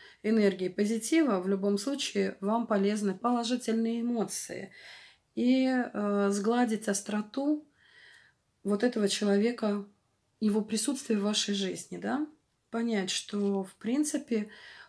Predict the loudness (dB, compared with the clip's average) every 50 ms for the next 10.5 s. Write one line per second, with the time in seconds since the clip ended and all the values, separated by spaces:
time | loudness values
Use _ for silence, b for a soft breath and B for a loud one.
0 | B B -2 0 0 0 0 -2 -6 -4 -2 0 0 0 0 -2 -2 -2 -2 2
1 | 2 0 2 2 0 -2 -2 -2 -4 -2 -2 0 -2 -2 -4 -4 -6 -4 -4 -2
2 | -2 -2 -2 -2 -2 0 2 2 2 0 -2 -4 -6 -4 -4 -2 -2 0 0 0
3 | 0 0 -2 -2 -2 0 2 2 2 2 0 B B B B B -4 -2 0 0
4 | 2 4 4 4 4 4 4 2 2 2 2 0 -2 -2 0 2 2 4 4 4
5 | 4 4 4 2 -2 -4 -10 -8 -10 -12 -14 -16 _ _ b b b b b b
6 | b b b b b b b -4 2 2 2 2 2 0 0 2 0 0 0 0
7 | -2 -2 0 0 0 0 0 -2 -4 -4 -4 -4 -4 -4 -4 -4 -4 -4 -4 -8
8 | -10 _ _ _ _ _ _ _ _ -8 -4 -4 -2 -2 -2 -2 -2 -2 0 0
9 | 0 0 0 -2 -2 -2 0 0 -2 -2 -2 0 0 0 0 0 0 -2 -2 -4
10 | -4 -6 -6 -4 -6 -6 -8 -10 -14